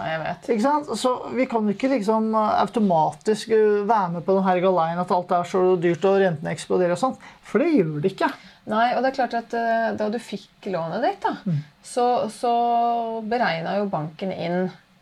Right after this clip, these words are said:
Speaker 1: en margin, ikke sant,
Speaker 2: Ja.
Speaker 1: at man skal tåle renteøkningen. Og den renteøkningen som vi ser nå, den er jo ikke høyere
Speaker 2: Nei.
Speaker 1: enn den det ble beregnet at vi skal tåle.
Speaker 2: Nei.
Speaker 1: Men så er jo vi mennesker sånn at, eh, det er jo ofte bare et tema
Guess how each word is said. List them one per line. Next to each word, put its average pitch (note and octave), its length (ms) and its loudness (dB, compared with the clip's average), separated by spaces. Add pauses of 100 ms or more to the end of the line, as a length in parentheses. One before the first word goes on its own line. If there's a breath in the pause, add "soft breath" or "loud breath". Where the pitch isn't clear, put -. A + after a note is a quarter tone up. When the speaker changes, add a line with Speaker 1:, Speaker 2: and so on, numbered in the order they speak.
(140)
Speaker 1:
en F#3+ 120 -2
margin, F3 520 0
ikke G3 100 -2
sant, C4+ 160 0
Speaker 2:
Ja. G3 60 -2
Speaker 1:
at F#3+ 80 -8
man G3 80 -6
skal F#3 580 -4 (140)
tåle F3+ 380 -2
renteøkningen. E3+ 760 -4
Og G3+ 60 -2
den G#3+ 140 0
renteøkningen F#3 680 -4
som G3 100 -10
vi G3 60 -8
ser F3+ 240 -6
nå, A3+ 220 -2
den G#3+ 180 -2
er D#3+ 240 -8
jo F3+ 60 -8
ikke C4+ 200 -4
høyere A3 540 -2 (140 loud breath)
Speaker 2:
Nei. - 260 -2
Speaker 1:
enn A3 180 2
den F#3 320 0
det G3 100 -2
ble G3+ 160 2
beregnet E3+ 420 -2
at E3+ 120 -10
vi F#3+ 80 -4
skal - 320 -10
tåle. F3 380 -2 (200 loud breath)
Speaker 2:
Nei. F3 140 -4
Speaker 1:
Men B3+ 160 2
så - 180 0
er F#3+ 140 0
jo A3 60 2
vi A3+ 120 0
mennesker G#3+ 380 0
sånn B3 260 0
at, G#3 160 -4
eh, G3 300 2 (680 loud breath)
det E3+ 220 4
er D3 200 0
jo E3+ 100 0
ofte - 300 -6
bare D#3+ 160 -2
et D3 100 -10
tema D3+ 460 -8